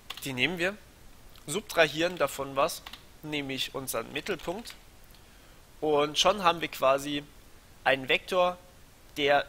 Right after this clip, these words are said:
so nach außen geht. Und das Einzige, was wir jetzt noch brauchen, da unsere Normale auch ein, äh, eine Richtung ist sozusagen, müssen wir das Ganze noch normalisieren und logischerweise zurückgeben.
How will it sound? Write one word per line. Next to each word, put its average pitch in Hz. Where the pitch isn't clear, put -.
so 147
nach 151
außen 135
geht. 113
Und 143
das 139
Einzige, 196
was 170
wir 160
jetzt 165
noch 180
brauchen, 165
da 135
unsere 135
Normale 131
auch 151
ein, 127
äh, 113
eine 120
Richtung 147
ist 143
sozusagen, 135
müssen 139
wir 123
das 117
Ganze 127
noch 127
normalisieren 127
und 170
logischerweise 127
zurückgeben. 110